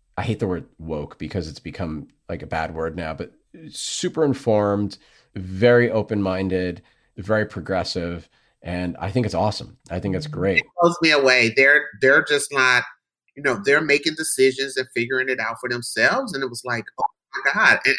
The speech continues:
Speaker 2: and I love it. I love watching it. I'm with you. It warms my heart. And to me, this generation is the more collective generation that can collaborate, as you said, allyship in different things, make things happen. That's what I'm seeing.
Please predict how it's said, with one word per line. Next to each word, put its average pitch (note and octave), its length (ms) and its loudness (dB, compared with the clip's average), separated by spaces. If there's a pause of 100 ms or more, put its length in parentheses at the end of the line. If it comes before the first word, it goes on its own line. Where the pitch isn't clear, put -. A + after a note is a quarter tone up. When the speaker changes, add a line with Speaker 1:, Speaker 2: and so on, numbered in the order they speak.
Speaker 2:
and D#3+ 80 4
I A3 100 6
love G3 300 4
it. - 140 -2
I F3+ 80 6
love E3+ 360 4 (100)
watching F#2+ 360 -8
it. - 200 -20
I'm D#3 200 0
with D3+ 180 -6
you. D3 180 0
It B2 140 0
warms C3+ 360 -4
my G#2 140 -2 (140)
heart. G3+ 260 4 (580)
And D3+ 340 4
to F3+ 120 4
me, E3 420 4
this D#3+ 280 0
generation D3 880 0 (560)
is C#3+ 240 4
the C#3 80 2
more C3+ 280 4
collective B2 760 0 (100)
generation A2+ 540 0
that G#2 120 0
can G2+ 140 -12
collaborate, G#2+ 680 0
as A#2 200 2
you A2+ 60 -2
said, G#2 240 0 (120)
allyship A2+ 640 2 (140)
in A#2+ 140 0
different A#2 320 -2
things, A#2+ 120 -2 (400)
make B2 200 2
things A#2 400 -2
happen. G#3+ 440 4 (400)
That's E3 420 0
what C#3 180 4
I'm D3+ 280 6
seeing. G#2 600 -2